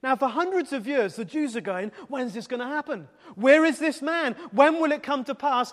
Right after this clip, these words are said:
When will the Messiah be here?" And now Jesus, full on, unambiguously,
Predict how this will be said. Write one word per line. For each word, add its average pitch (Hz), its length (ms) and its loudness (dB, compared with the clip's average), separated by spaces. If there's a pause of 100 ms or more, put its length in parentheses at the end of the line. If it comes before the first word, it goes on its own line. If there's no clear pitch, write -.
(160)
When 285 280 6
will 339 120 2
the 330 80 0
Messiah 240 480 -2
be 254 160 -4
here?" 277 300 0 (240)
And 277 180 0
now 285 220 2
Jesus, 240 720 0 (120)
full 349 440 0
on, 220 340 -2 (180)
unambiguously, 220 1160 0